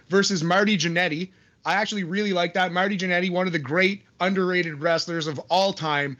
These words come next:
Really, really good. He is only, the only problem with Marty Jannetty is that he got in his own way at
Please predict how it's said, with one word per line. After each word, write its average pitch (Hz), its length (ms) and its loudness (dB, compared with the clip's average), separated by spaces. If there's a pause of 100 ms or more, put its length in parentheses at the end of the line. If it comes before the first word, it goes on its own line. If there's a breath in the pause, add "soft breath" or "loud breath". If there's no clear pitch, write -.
(200 soft breath)
Really, 220 400 0
really 175 300 2
good. 139 280 0
He 165 180 -2
is 151 340 -6
only, 208 440 4
the 180 140 0
only 202 240 2
problem 170 380 2
with 151 80 -2
Marty 151 220 0
Jannetty 135 380 0
is 131 200 0
that 131 240 0
he 151 200 -2
got 143 200 6
in 139 140 -2
his 131 140 -4
own 127 260 0
way 117 320 2 (260 loud breath)
at 147 160 0